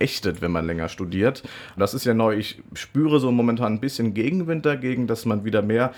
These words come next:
also Bologna war ja ein guter Ansatz erstmal, mehr Interdisziplinarität im Studium, man darf sich mal umschauen woanders und so weiter. Ich hoffe, dass das <laughs> irgendwann wiederkommt. Die bafög-Mittel, die ja freigegeben wurden letztes Jahr, und das ist ganz interessant,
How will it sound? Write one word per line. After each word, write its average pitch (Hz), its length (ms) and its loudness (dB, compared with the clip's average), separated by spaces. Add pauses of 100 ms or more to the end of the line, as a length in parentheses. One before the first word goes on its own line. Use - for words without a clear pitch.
(140)
also 107 180 -4
Bologna 123 400 4
war 117 120 2
ja 120 80 2
ein 117 100 0
guter 131 260 -2
Ansatz 135 320 0
erstmal, 85 360 -2
mehr 98 180 0
Interdisziplinarität 113 1120 0
im 131 100 -4
Studium, 113 540 0
man 101 160 -2
darf 110 120 0
sich 110 140 -6
mal 113 80 0
umschauen 127 460 0
woanders 123 480 0
und 107 120 -4
so 101 120 -4
weiter. 139 400 0 (640)
Ich 127 140 0
hoffe, 151 260 6
dass 131 160 4
das 120 160 2
<laughs> 107 100 -2
irgendwann 120 360 4
wiederkommt. 160 600 0 (720)
Die 95 60 -2
bafög-Mittel, 98 640 0
die 87 80 -4
ja 87 100 2
freigegeben 92 520 0
wurden 90 180 -2
letztes - 320 -6
Jahr, 78 280 -4 (500)
und 87 80 -4
das 92 100 -2
ist 117 140 -8
ganz 90 140 -4
interessant, 95 580 -2